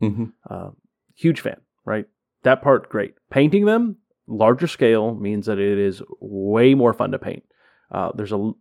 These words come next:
Speaker 2: lot less finicky details on the models because what's impressive about them is their size and their, like, interesting design, not necessarily the twenty billion skulls and gewgaws on them.
Speaker 1: Mm-hmm.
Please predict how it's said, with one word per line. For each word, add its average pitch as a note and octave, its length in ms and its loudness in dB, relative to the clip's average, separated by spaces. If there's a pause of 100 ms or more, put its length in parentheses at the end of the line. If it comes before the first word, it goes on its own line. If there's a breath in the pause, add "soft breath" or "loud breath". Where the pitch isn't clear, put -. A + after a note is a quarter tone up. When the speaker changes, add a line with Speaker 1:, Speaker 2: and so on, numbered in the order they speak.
Speaker 2:
lot G#2+ 340 -2
less A2 220 -6
finicky A#2+ 400 0
details C3+ 360 0
on D3 60 0
the C3+ 60 0
models C#3+ 420 2
because G#2 480 -8
what's G#2+ 220 -8
impressive A#2 600 2
about G#2 240 2
them G2 240 -4
is G2+ 300 -8
their G2+ 160 -6
size A2 640 0
and G2 300 -8
their, G2 220 -4
like, G#2+ 360 -8
interesting A2 840 -4 (280)
design, A#2 460 0 (580)
not A2 320 0
necessarily G#2 640 -2
the F#2+ 240 -8
twenty A2 400 -4
billion G2 440 -2
skulls G2 540 -4
and G#2+ 180 -8
gewgaws G#2+ 380 0
on - 160 -8
them. G#2 180 -14
Speaker 1:
Mm-hmm. A2 280 -4